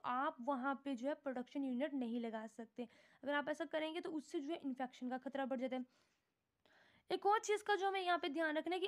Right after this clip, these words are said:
अगर आपने किसी एक फार्म में जो है प्रोजेक्ट चलाया है अपना मशरूम का, तो हमें जो दूसरा फार्म है वो उससे काफ़ी ज़्यादा दूरी पे बनाना है। ये अगर आपने दोनों को इकट्ठा बनाया तो जो इंसेक्ट्स हैं वो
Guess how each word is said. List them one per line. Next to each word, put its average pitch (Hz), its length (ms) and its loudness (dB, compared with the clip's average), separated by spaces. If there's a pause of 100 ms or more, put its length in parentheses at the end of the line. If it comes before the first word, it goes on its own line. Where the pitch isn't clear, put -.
(120)
अगर 320 240 8
आपने 262 400 4 (360)
किसी 339 200 0 (180)
एक 320 300 2 (260)
फार्म 269 340 4
में 285 200 2
जो 277 120 0
है 277 80 4
प्रोजेक्ट 277 640 -2
चलाया 226 400 -2
है 269 120 0
अपना 247 240 0
मशरूम 277 400 -2
का, 285 100 0
तो 302 100 0
हमें 285 280 0
जो 339 100 2
दूसरा 277 460 2 (220)
फार्म 277 360 2
है 269 220 2 (360)
वो 302 120 4
उससे 359 280 0 (180)
काफ़ी 285 320 2
ज़्यादा 285 280 4
दूरी 269 360 2
पे 277 140 0
बनाना 226 300 0
है। 233 60 -2
ये 262 140 0
अगर 285 220 4
आपने 339 300 2
दोनों 302 280 0
को 320 80 -2
इकट्ठा 294 360 0
बनाया 302 320 2
तो 480 220 0 (640)
जो 294 140 4 (100)
इंसेक्ट्स 320 680 2
हैं 311 60 6
वो 349 160 4